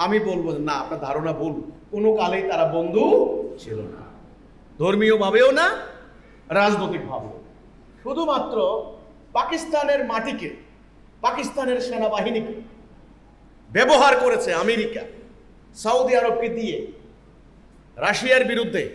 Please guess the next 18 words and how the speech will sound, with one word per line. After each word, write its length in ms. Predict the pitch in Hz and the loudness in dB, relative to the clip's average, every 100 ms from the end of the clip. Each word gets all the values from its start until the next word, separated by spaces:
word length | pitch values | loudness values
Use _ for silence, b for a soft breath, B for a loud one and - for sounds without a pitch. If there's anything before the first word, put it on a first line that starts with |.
| - - - - - - - - - - | -16 -20 -20 -20 -20 -20 -20 -20 -14 -2
রাশিয়াকে 420 | 208 247 285 262 262 | 0 2 0 2 0
কুপকাত 380 | 269 254 254 254 254 | 0 0 0 -2 0
করার 220 | 254 254 208 | 0 0 2
জন্য। 160 | 254 214 - - - - - - - - - - - - - - | 0 0 -6 -10 -16 -20 -20 -20 -20 -20 -20 -20 -20 -20 -20 -8
আপনারা 200 | 247 262 247 | -2 0 2
জানেন, 240 | 247 254 233 | 0 0 0
রাশিয়া 300 | 220 254 262 247 | -2 0 2 2
হচ্ছে 260 | 247 247 220 170 - - - - - - - - - - - - - | 2 2 0 -2 -6 -12 -14 -16 -20 -20 -20 -20 -20 -20 -20 -14 -10
তৎকালীন 420 | 240 247 233 220 - | -4 -2 -2 -2 -6
সমাজতান্ত্রিক 600 | 240 247 247 269 226 233 208 | -6 -4 -4 -4 -6 -10 -8
ব্লকের 340 | 220 233 226 226 | -4 -2 -2 -2
নেতৃত্ব 340 | 226 226 226 220 | -4 -6 -8 -8
দিত, 120 | 196 151 - - - - - - | -8 -10 -16 -18 -20 -20 -20 -10
সোভিয়েত 360 | 208 220 240 233 226 | -4 -2 0 -2 -4
ইউনিয়ন 280 | 214 214 202 | -4 -4 -6
বলা 160 | 185 151 | -6 -6
হয়, 140 | - - - - - 185 | -8 -12 -20 -20 -18 -10
ইউএসএসআর। 840 | 233 233 233 233 214 - 180 175 | 0 0 0 -2 -4 -4 -2 -2